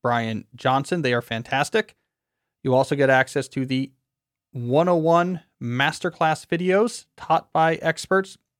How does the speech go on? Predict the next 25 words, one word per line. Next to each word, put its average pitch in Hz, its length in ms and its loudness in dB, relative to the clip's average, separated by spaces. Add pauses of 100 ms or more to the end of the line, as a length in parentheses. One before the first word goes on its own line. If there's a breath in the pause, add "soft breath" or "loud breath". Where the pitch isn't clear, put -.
(180)
There 131 180 2
is 131 120 0
a 135 160 -2
digital 175 840 0
minimalism 180 680 2
one 175 180 2
oh 180 60 2
one 165 300 0
taught - 440 -4
by 170 180 4
me 170 520 -2 (880)
among 127 500 0
the 123 240 -6
list 120 240 -2
of 120 100 -4
available 117 340 0
classes. 160 520 0 (120)
There 160 160 4
is 165 120 -2
also 170 480 2
a 160 140 2
daily 147 340 0
plus - 340 -4
one 139 180 0
video, 180 440 2